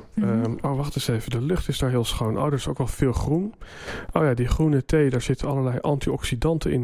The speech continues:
Speaker 2: en dan krijgen we minder snel, eh, ernstige ziektes. Maar het belangrijkste was volgens een filosoof die ik daarover hoorde... de lagen van de maatschappij, die liggen daar gewoon allemaal samen.
Speaker 1: Ja.
Speaker 2: Dus kinderen die noemen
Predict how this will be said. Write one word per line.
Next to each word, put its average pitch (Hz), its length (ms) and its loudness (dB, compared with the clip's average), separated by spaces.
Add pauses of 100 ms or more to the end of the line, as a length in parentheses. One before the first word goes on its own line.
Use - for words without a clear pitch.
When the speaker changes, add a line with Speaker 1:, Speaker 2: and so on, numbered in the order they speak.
Speaker 2:
en 117 160 0
dan 120 100 -4
krijgen 131 320 0
we 127 60 2
minder 135 260 0
snel, 117 460 0
eh, 143 120 -2
ernstige - 340 -4
ziektes. - 540 -4 (1120)
Maar 120 260 0
het 120 160 -6
belangrijkste 143 880 0 (240)
was 131 300 -2
volgens 123 320 -2
een 123 100 -4
filosoof 143 540 0
die 127 140 -4
ik 120 60 -10
daarover 120 360 -2
hoorde... 120 380 0 (1500)
de 117 240 -2
lagen 139 460 2
van 123 200 0
de 123 60 0
maatschappij, 127 640 0
die 135 160 -2
liggen 127 280 0
daar 120 140 -2
gewoon - 240 -4
allemaal 120 300 0
samen. 120 460 -2 (420)
Speaker 1:
Ja. 202 60 -2
Speaker 2:
Dus - 200 -4
kinderen 151 380 2
die 127 120 0
noemen 127 340 0